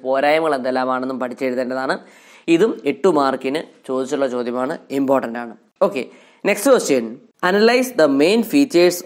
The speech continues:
of Mauryan administrative system. അതായത് മൗര്യൻ അഡ്മിനിസ്ട്രേറ്റീവ് സിസ്റ്റത്തിന്റെ സവിശേഷതകൾ, പ്രധാനപ്പെട്ട സവിശേഷതകൾ എന്തെല്ലാമാണെന്ന് പഠിച്ചിരിക്കണം. അവരുടെ പ്രധാനപ്പെട്ട അഞ്ച് പൊളിറ്റിക്കൽ സെന്റേഴ്സ് എന്തെല്ലാമാണ്, അവരുടെ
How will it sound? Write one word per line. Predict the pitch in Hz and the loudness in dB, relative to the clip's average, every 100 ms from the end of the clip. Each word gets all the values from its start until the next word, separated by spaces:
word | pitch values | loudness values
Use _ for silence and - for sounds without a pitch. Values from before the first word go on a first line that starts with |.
| 127 127 | -2 2
of | 120 135 - _ _ 135 | 2 0 -4 _ _ -2
Mauryan | 147 165 185 202 - - | 2 4 4 2 -2 -6
administrative | 131 139 143 143 143 143 143 | -4 0 0 2 -2 0 -4
system. | 135 - 127 - | -6 -6 -8 -6
അതായത് | 127 131 143 123 | -2 0 0 2
മൗര്യൻ | 139 165 202 - | 4 4 2 -2
അഡ്മിനിസ്ട്രേറ്റീവ് | 120 143 156 170 165 | -4 -2 0 0 -2
സിസ്റ്റത്തിന്റെ | 147 - 135 131 127 127 | -4 -4 -2 0 2 2
സവിശേഷതകൾ, | 131 127 131 156 147 135 | 0 -4 -6 -8 -8 -8
പ്രധാനപ്പെട്ട | 127 139 147 151 135 | -4 -4 -4 -6 -4
സവിശേഷതകൾ | 131 135 151 160 151 | -6 -6 -8 -4 -4
എന്തെല്ലാമാണെന്ന് | 123 131 131 127 123 127 | -2 -2 -2 -2 -4 -6
പഠിച്ചിരിക്കണം. | 123 120 127 127 165 240 - _ - | -6 -6 -4 -2 -2 -4 -12 _ 0
അവരുടെ | 160 196 170 | 2 4 4
പ്രധാനപ്പെട്ട | 165 165 180 170 160 175 139 | 2 2 2 2 2 0 0
അഞ്ച് | 143 143 170 | 0 0 0
പൊളിറ്റിക്കൽ | 139 135 156 160 151 | 2 2 2 2 0
സെന്റേഴ്സ് | 131 135 135 | 2 2 2
എന്തെല്ലാമാണ്, | 127 131 131 123 120 120 | 4 4 2 0 0 -2
അവരുടെ | 123 135 | -2 -2